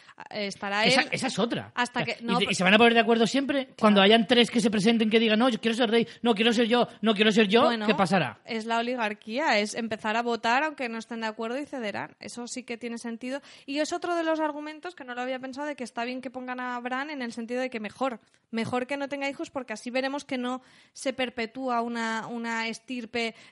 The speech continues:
Speaker 1: que encima cada vez están más putos locos los hijos, que de hecho
Speaker 2: Mm.
Speaker 1: creo que Tyrion lo, lo verbaliza, en plan, los, los hijos de los reyes justos nunca llegan a ser reyes justos, entonces
Speaker 2: Sí,
Speaker 1: esa
Speaker 2: de hecho
Speaker 1: idea
Speaker 2: le dice a Sansa directamente, eso se lo dice a Sansa,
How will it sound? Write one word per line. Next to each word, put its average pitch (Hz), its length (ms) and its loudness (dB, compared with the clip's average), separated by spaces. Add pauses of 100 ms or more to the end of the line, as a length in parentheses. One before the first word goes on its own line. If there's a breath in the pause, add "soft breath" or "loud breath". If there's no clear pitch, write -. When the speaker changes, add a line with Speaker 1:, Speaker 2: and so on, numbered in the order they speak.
Speaker 1:
que 240 80 -4
encima 233 320 -4
cada 233 260 -2
vez 226 180 -4
están 233 240 -6
más 220 160 -4
putos 226 260 -6
locos 220 300 -6
los 208 180 -4
hijos, 311 280 -8
que 196 140 -8
de 185 100 -6
hecho 233 140 -4
Speaker 2:
Mm. - 40 -8
Speaker 1:
creo 233 140 -4
que 226 100 -6
Tyrion 240 340 -8
lo, 214 260 -2
lo 208 160 -2
verbaliza, 202 540 -6
en 208 80 -8
plan, 208 240 -6
los, 202 220 -8 (320 soft breath)
los 220 220 -6
hijos 262 220 -6
de 269 80 -2
los 254 140 2
reyes 247 260 0
justos 247 340 -4
nunca 233 280 -2
llegan 233 280 -2
a 220 60 -6
ser 220 160 -6
reyes 208 320 -6
justos, 254 360 -12
entonces 220 400 -10
Speaker 2:
Sí, 240 140 -2
Speaker 1:
esa 160 80 2
Speaker 2:
de 170 80 10
hecho 175 160 4
Speaker 1:
idea 175 100 6
Speaker 2:
le 180 100 8
dice 175 140 2
a 165 40 4
Sansa 175 380 2
directamente, 147 440 0
eso 156 100 0
se 160 120 -2
lo 156 60 4
dice 160 180 0
a 131 40 -2
Sansa, 147 420 -2